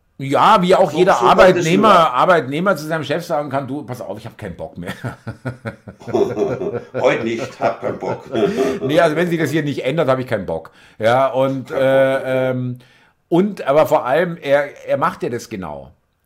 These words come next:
Speaker 1: äh, mit, äh, jedem Politiker geht's erstmal <laughs> um sich selbst, ja.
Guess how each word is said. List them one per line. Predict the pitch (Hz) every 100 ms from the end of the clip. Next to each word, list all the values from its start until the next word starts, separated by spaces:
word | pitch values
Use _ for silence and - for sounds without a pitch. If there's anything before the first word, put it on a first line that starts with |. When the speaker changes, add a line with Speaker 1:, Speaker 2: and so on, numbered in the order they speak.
| -
Speaker 1:
äh, | 120 110 110
mit, | 110 113 - - - _ _ _ _ _ _ _ _ _ _ - -
äh, | 113
jedem | 120 117 175 196 151
Politiker | 127 139 143 120 120
geht's | 117 139 -
erstmal | 135 151 - 139 -
<laughs> | -
um | 160
sich | 120 - 160 -
selbst, | - - 156 180 - - -
ja. | 101 117 139